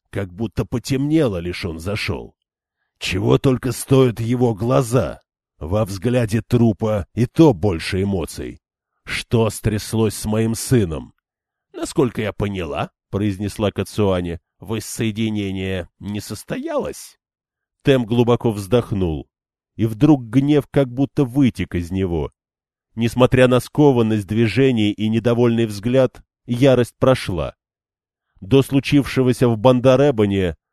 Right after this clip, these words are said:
Рант не раз демонстрировал подобный мгновенный самоконтроль. "Он попытался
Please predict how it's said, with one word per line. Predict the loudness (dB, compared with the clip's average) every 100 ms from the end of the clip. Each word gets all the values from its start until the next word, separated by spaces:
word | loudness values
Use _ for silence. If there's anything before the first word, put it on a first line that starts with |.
| _
Рант | 4 4 4 2
не | 0
раз | 4 4 2
демонстрировал | -2 0 -2 -2 -2 0 2 2 0
подобный | 0 2 4 2 2 0
мгновенный | 0 0 0 2 2 2 -2
самоконтроль. | -2 -2 0 -2 0 0 0 -4 -10 _ _ _ _ _ _ -10
"Он | -8 -6
попытался | -8 -6 -6 -4 -6 -6 -8 -8 -6 -8